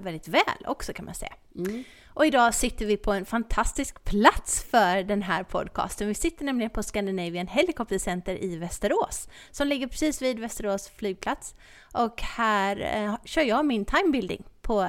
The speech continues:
Speaker 1: Robinson R fyrtiofyra. Så jag har flugit ett gäng timmar här, både själv med min klasskamrat Martin och lite hundar och med instruktör. Och jag kommer även göra min, eh, P C här uppe snart.
Speaker 2: Mm.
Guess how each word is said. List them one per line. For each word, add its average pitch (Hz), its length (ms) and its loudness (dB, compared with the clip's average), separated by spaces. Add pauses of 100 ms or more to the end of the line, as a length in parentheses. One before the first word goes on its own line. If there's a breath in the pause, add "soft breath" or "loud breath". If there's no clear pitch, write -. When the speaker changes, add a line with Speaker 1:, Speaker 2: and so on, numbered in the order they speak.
Speaker 1:
Robinson 185 720 -6
R 196 160 -6
fyrtiofyra. - 560 -12
Så - 140 -10
jag 247 40 -8
har 294 60 -6
flugit 294 600 -4 (280 loud breath)
ett 240 160 -6
gäng 302 440 4
timmar 262 400 2
här, 240 360 4
både 214 520 0
själv 262 720 2
med 196 260 0
min 185 360 -4
klasskamrat - 680 -8
Martin 262 800 0 (320 loud breath)
och 202 220 0
lite 185 220 -2
hundar 262 840 6
och 196 300 -2
med 170 380 -2
instruktör. 196 920 2
Och 214 60 0
jag 208 140 2
kommer 214 240 0
även 190 260 -2
göra 190 320 -4
min, 202 320 -8
eh, - 160 -10
P - 200 0
C 254 240 -4 (160)
här - 160 -6
uppe - 200 -8
snart. - 300 -12 (200)
Speaker 2:
Mm. 180 220 -6